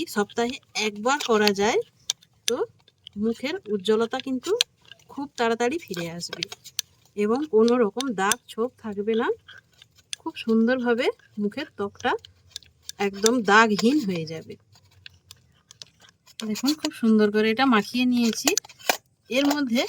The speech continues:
আরও একটা জিনিস দেব, যেটা হচ্ছে লেবুর রস। এর মধ্যে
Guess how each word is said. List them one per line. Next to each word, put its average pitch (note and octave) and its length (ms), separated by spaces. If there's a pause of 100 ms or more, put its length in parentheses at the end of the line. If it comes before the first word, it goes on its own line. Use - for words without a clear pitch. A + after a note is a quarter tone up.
(100)
আরও G#3 220
একটা A3 280
জিনিস A3 340
দেব, A3 180 (160)
যেটা G#3 260
হচ্ছে G#3+ 260 (340)
লেবুর G#3 520
রস। F3 280 (1500)
এর A#3 140
মধ্যে B3 280